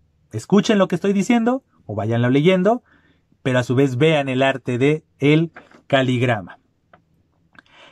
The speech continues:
Mi corazón es una llama vuelta del revés. Ahí está el primer caligrama que pueden ver en la parte superior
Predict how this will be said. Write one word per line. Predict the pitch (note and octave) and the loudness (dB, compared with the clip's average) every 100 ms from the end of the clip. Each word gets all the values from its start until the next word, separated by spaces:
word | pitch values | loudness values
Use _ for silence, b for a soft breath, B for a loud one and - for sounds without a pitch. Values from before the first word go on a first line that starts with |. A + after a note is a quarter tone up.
| b | b
Mi | C#3 D#3+ | 2 2
corazón | D#3 E3 E3 - A#3 C#4+ D4+ _ _ _ _ _ _ - | 4 2 2 0 0 0 -4 _ _ _ _ _ _ -2
es | D#3+ F3 - _ _ _ | 0 0 -2 _ _ _
una | D#3+ E3+ E3 | 2 4 2
llama | C3+ E3 G3 G#3+ A3+ G#3 _ _ _ _ _ - | 2 2 2 0 -2 -4 _ _ _ _ _ -4
vuelta | C3 F3 G3 F#3 - F#3+ | 2 4 2 0 0 0
del | D#3+ C3+ A#2+ A2 | 0 0 0 -4
revés. | A2 A2 G#2+ F2 - - - - _ _ _ _ _ _ _ _ _ | -4 -4 -4 -8 -14 -20 -20 -20 _ _ _ _ _ _ _ _ _
Ahí | - F#2+ | -16 -14
está | F#2+ | -12
el | G2 | -10
primer | G#2+ A2 | -6 -6
caligrama | A#2 C#3 D3+ D3+ | -2 0 2 0
que | D#3 | -2
pueden | A#2 A2+ A2+ | -4 -4 -2
ver | A#2+ C#3 - | -2 -4 -4
en | A#2+ | -6
la | G#2+ | -6
parte | G#2+ G#2+ A#2 | -6 -8 -8
superior | - A#2+ C3 C3 C#3 E3 | -8 -4 0 2 2 -2